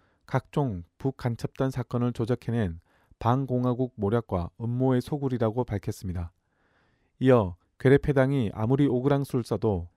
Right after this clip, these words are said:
저들의 추악한 범죄적 정체는 절대로 가리울 수 없다며 남조선 각 계층은 괴뢰패당의 교활한 술책에 절대 속지 말고 북이탈 주민보호센터의 해체를 위한 투쟁을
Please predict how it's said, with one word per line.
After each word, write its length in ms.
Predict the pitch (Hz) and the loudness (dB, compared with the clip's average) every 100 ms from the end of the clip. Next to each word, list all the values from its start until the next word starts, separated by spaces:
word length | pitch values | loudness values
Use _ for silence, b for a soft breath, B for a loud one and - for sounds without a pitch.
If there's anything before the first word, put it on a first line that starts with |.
| _ | _
저들의 360 | - 135 139 139 | 0 4 4 2
추악한 600 | - 175 - 113 90 95 - | 4 2 2 -2 -2 -6 -6
범죄적 480 | 107 117 123 127 | -4 0 0 0
정체는 600 | - 107 - 120 120 82 - _ _ _ - | -2 -6 -4 -2 -2 -4 -10 _ _ _ -2
절대로 440 | 131 - 151 147 | 0 4 4 4
가리울 380 | - 127 131 120 | 2 2 2 0
수 200 | - 131 | 0 0
없다며 600 | 95 - 104 104 87 87 _ _ _ _ _ _ 113 | 0 -4 -4 -2 -4 -8 _ _ _ _ _ _ 0
남조선 440 | 117 135 151 147 | 2 2 2 0
각 240 | 135 135 - | 0 -2 -4
계층은 560 | 113 - 127 101 82 - _ _ _ | -4 -2 -2 -2 -4 -12 _ _ _
괴뢰패당의 720 | 127 139 - 135 131 139 139 - _ | 2 2 2 0 2 2 -2 -6 _
교활한 460 | - 123 139 143 143 | 2 4 6 4 0
술책에 520 | 156 - 151 135 131 | -4 -4 0 2 2
절대 460 | 117 113 - 135 | 0 -4 0 0
속지 280 | 131 131 - | 0 -8 -4
말고 480 | 110 92 104 95 85 _ _ _ _ _ - | -2 -2 -2 -2 -4 _ _ _ _ _ -2
북이탈 600 | 147 151 151 - 143 139 | -2 -2 -6 2 2 2
주민보호센터의 1080 | 127 135 131 120 127 131 127 117 117 123 | 0 0 0 0 0 -4 -4 0 0 0
해체를 460 | 117 - 147 135 117 | -4 -6 -2 -2 2
위한 200 | 110 107 | 0 0
투쟁을 480 | - 127 110 87 | -4 -6 -4 -4